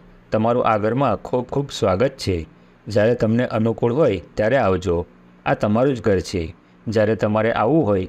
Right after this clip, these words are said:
ત્યારે આવજો અને જવું હોય ત્યારે ચાલ્યા જજો. તમારે આટલું જ તેમને કહેવાની જરૂર છે. જો પૈસા, ધન તમને સામે ચાલીને આવતા હોય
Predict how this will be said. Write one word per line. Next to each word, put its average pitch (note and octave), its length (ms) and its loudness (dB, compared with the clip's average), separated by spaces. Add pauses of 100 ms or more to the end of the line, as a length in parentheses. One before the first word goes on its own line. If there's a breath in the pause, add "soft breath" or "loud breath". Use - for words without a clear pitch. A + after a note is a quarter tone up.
(120)
ત્યારે A2+ 260 2
આવજો F#2 460 0 (360 loud breath)
અને A2+ 220 0
જવું C3 300 2
હોય G2 240 0
ત્યારે A2+ 320 0
ચાલ્યા G#2 360 0
જજો. F2+ 400 -2 (540 loud breath)
તમારે A#2 280 2
આટલું B2 360 0
જ C3 40 -6
તેમને C3+ 320 0
કહેવાની A#2 440 0
જરૂર G2 300 0
છે. E2+ 320 -4 (580)
જો A#2 180 2
પૈસા, A2+ 560 0 (140)
ધન G#2+ 300 0 (320)
તમને A#2+ 260 2
સામે G#2 360 0
ચાલીને B2 360 2
આવતા G#2 340 0
હોય F#2+ 280 0